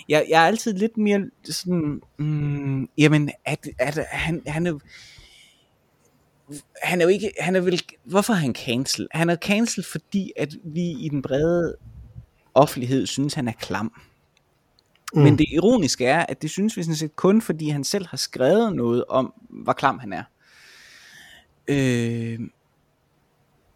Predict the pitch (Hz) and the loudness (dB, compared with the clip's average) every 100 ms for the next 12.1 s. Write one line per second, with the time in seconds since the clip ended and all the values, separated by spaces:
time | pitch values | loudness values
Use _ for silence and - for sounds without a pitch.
0 | _ _ 156 135 139 139 160 - 151 127 | _ _ -6 4 6 6 6 2 6 6
1 | 123 110 104 - _ _ _ _ _ _ | 4 -2 -4 -12 _ _ _ _ _ _
2 | _ _ _ _ _ _ _ _ _ - | _ _ _ _ _ _ _ _ _ -20
3 | - - _ _ - - - - _ _ | -20 -20 _ _ -20 -20 -20 -20 _ _
4 | _ _ _ _ - - 107 113 120 107 | _ _ _ _ -20 -6 -2 0 2 0
5 | - - - - - - - - - - | -2 -6 -10 -12 -14 -16 -20 -20 -20 -20
6 | - - - 60 50 - _ - - - | -20 -20 -16 -14 -16 -20 _ -16 -14 -12
7 | 113 127 - 147 127 117 139 127 110 123 | -10 -2 8 10 10 8 6 6 6 6
8 | 107 55 90 101 - - - 151 143 156 | 4 2 0 2 0 -6 -2 0 2 0
9 | - - 147 170 - 139 123 92 - 120 | -2 4 8 8 4 -6 -4 -6 -6 -6
10 | - 107 95 92 - - 104 - - - | -4 -4 -2 -2 -4 -4 -2 -2 -6 -6
11 | 85 - - - - - 120 - _ - | -4 -4 -8 -10 -10 -12 -14 -16 _ -8
12 | 95 | -8